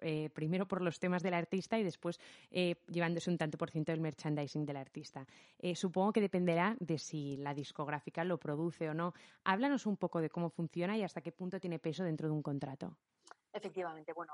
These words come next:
Speaker 2: el, el merchandising está, está íntimamente ligado con los derechos de imagen y de marca, ¿no? Es verdad que los derechos de imagen de una banda y la marca, que de hecho, mm, recomiendo, mm, registrarla, ¿de acuerdo? Eh, da dinero, ¿no? Y,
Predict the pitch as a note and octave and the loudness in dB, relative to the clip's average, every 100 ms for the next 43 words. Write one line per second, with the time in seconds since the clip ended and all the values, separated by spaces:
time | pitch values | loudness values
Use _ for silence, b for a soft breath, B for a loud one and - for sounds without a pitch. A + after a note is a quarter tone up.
0 | - E3+ F3+ F3 E3+ F#3 F3+ F#3 C4+ - | -8 -6 -6 -6 -6 -4 -4 -4 -6 -10
1 | - G#3 G#3 - G3 G#3 G#3 G3+ G3 G3 | -6 -6 -6 -8 -8 -6 -6 -6 -4 -4
2 | F#3+ F#3 F#3+ G3+ F#3 E3 E3+ - E3 D#3 | -4 -4 -4 -4 -8 -6 -6 -6 -10 -10
3 | C#3+ - - - E3 D#3 D3 C3+ C#3+ - | -12 -18 -18 -12 -8 -8 -8 -10 -10 -12
4 | b b b - A3 A3 A#3+ C4 D4 G3 | b b b -6 -4 -2 -2 -2 -4 -8
5 | E3 E3 E3+ F#3 E3+ E3+ F3 - E3 D#3 | -6 -6 -6 -8 -10 -6 -8 -8 -10 -8
6 | D#3 E3+ F#3+ F3+ - - E3+ D3 D#3+ E3 | -4 -4 -2 -4 -6 -10 -12 -8 -6 -6
7 | D3+ G#3 E3 D3+ - E3 - - - - | -6 -8 -10 -10 -6 -6 -6 -12 -18 -14
8 | E3 D#3 D#3 D#3+ E3 D#3 D3+ D3 D#3+ D#3 | -12 -10 -10 -10 -8 -6 -6 -8 -12 -14
9 | D#3 D#3+ D#3 - F3+ E3 D#3+ B3+ - D#3+ | -10 -10 -8 -4 -4 -2 -6 -8 -20 -14
10 | D#3 C#3+ D3+ E3 - B B B B G#3 | -10 -8 -6 -8 -10 B B B B -2
11 | F#3+ F3 D#3+ - _ _ - F#3+ F3+ E3 | 0 -2 -4 -10 _ _ -6 -2 -2 -2
12 | D#3 C3+ - - _ F#3 | -6 -10 -12 -14 _ -16